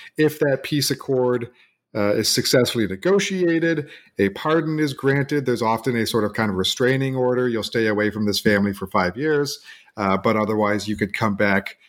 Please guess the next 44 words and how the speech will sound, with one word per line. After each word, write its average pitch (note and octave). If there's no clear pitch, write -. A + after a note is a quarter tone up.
to -
your G#2+
town. G2+
Um, F#2
and, F#2+
and G2
what G#2
we're G2+
not G2+
gonna G2+
have F#2
is, F2+
is F#2
the F#2+
sort G#2
of F#2
revenge F#2
violence F#2
that F#2
really F#2+
disrupts F2+
the G#2
stability F#2+
of F2+
local F2
society. F2
And B2
all A3+
of D3
this B2+
in A2
Bologna, C#3
part C#3+
of B2+
what B2
makes A#2
Bologna A#2+
such A#2
a F#2
rich B2+
archival G#2+
place A2
to G2+
work, G#3